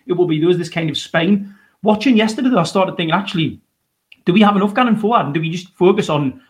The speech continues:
on basically getting wide, like, a wide player, i e a, a wing back slash midfielder, and, um, and, and a centre half, or even two centre halves, or, or a defensive midfielder, rather than,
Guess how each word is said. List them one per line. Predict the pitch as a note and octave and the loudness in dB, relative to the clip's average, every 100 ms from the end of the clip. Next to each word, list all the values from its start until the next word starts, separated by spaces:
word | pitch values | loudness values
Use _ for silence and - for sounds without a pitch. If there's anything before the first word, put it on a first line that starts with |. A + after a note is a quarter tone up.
| _ | _
on | C#3+ C3 | -6 0
basically | G3 G3+ D3+ | 0 0 -2
getting | F3+ F3+ D3 - _ _ - | -2 -2 -4 -6 _ _ -4
wide, | F3 F#3 E3+ | 0 0 0
like, | E3 | -4
a | D3+ | -2
wide | F3 F3+ D#3 | 0 -2 -2
player, | D3+ | -2
i | D3 D#3 D#3 | 0 2 2
e | D#3 D3+ C#3 | 0 0 0
a, | C#3 D#3 | -2 -4
a | E3 | -4
wing | D#3 E3+ | -2 0
back | D#3+ D#3 | 0 -2
slash | - E3 D3 - | -2 -2 -2 -2
midfielder, | D3+ - G3 F#3+ C#3 B2 B2+ - _ _ _ F3+ | -4 -2 0 0 2 0 -4 -12 _ _ _ 0
and, | E3 D#3+ D#3 D3 | 2 4 2 0
um, | D#3+ D3+ D3+ C#3+ C#3 C3+ _ F3 | 0 0 2 0 -4 -6 _ -8
and, | E3+ | -4
and | E3+ | -2
a | D#3+ | -2
centre | F#3 D#3+ | -2 -2
half, | D3+ D#3 G3 G3 | 0 2 0 2
or | F3+ F3 | 0 0
even | F3+ D#3 D3+ C#3+ - _ _ _ - - | -2 0 -2 -2 -6 _ _ _ -20 -6
two | - F3+ | -2 0
centre | E3 F3+ D#3+ | 0 -2 0
halves, | E3+ E3+ - | 0 0 -2
or, | F3+ E3+ | -2 0
or | F3 | 0
a | D#3+ | 0
defensive | E3 E3 D3 | -2 -6 -4
midfielder, | E3 G3 G#3 | -4 0 2
rather | F#3 G#3+ G3 | 4 2 2
than, | G3 D#3+ - | 0 0 -4